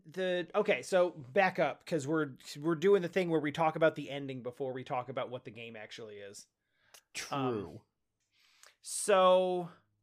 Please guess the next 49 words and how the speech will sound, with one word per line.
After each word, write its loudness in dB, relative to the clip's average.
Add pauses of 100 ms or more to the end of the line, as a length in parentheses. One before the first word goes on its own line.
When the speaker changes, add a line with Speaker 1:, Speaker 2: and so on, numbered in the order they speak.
(340)
Speaker 1:
this -2
is -4
Speaker 2:
The -2
Speaker 1:
Home 8
Speaker 2:
game 6
Speaker 1:
Alone, 6
'cause -4
there's 4 (100)
a 6
Speaker 2:
starts. 2
Speaker 1:
bunch 4
of -2
different -2 (560)
Home -2
Alone 2
games. -8 (160)
Speaker 2:
There's 0 (120)
actually, 2
there 4
are, 6 (240)
Speaker 1:
Like, 0
Speaker 2:
I, 0
I 2
Speaker 1:
a -2
Speaker 2:
believe 2
Speaker 1:
ton. 0
Speaker 2:
Home 4
Alone 2
was 0
released -2
on -4 (640)
the, 0 (480)
the -6
N 0
E 2
S, -2 (320)
the -6
Speaker 1:
Yes, -6
there -4
is 0
an -2
N -
E 0
S. -4
Speaker 2:
Genesis, -4 (280)
the 0
Game -2
Speaker 1:
Probably. -2
Speaker 2:
Boy, -2